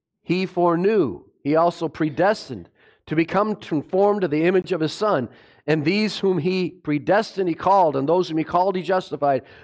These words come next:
Those who <coughs> justified, he also glorified." Noth-,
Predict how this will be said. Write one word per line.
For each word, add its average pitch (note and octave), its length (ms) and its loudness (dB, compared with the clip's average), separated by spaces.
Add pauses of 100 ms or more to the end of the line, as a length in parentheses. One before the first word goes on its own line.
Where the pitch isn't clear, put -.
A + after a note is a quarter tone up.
(120)
Those F#3 240 0
who - 180 -2
<coughs> - 2500 -6
justified, F3+ 720 0
he E3 100 -2
also F3+ 380 -4
glorified." D#3 720 -2 (640)
Noth-, G#3 560 -2